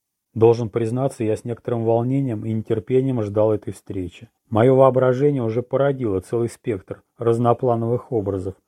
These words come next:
от домашней тихони и малохольной монашки до маленькой фурии, упомянутой художником. Но, как это часто бывает, в реальности всё оказалось совсем по-другому. Нашим взором предстала стройная белокурая девушка,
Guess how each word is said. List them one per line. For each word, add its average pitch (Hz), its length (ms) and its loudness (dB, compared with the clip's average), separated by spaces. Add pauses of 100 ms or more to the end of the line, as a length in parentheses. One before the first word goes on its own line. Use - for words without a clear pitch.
(380)
от 110 180 -6
домашней 123 540 0
тихони 127 540 -2
и 117 40 -2
малохольной 123 600 0
монашки 135 640 -4 (160)
до 117 180 2
маленькой 135 460 2
фурии, 110 400 -2
упомянутой 98 640 -2
художником. 98 800 -4 (440)
Но, 156 300 4
как 131 240 0
это 113 180 -2
часто 107 380 -4
бывает, 131 500 2
в 120 40 -4
реальности 127 540 0
всё 110 220 -4
оказалось 107 520 -2
совсем 101 440 -6
по-другому. 98 680 -6 (1500)
Нашим 143 380 2
взором 143 360 4
предстала 135 540 -4
стройная 131 540 -2
белокурая 120 580 0
девушка, 104 600 -4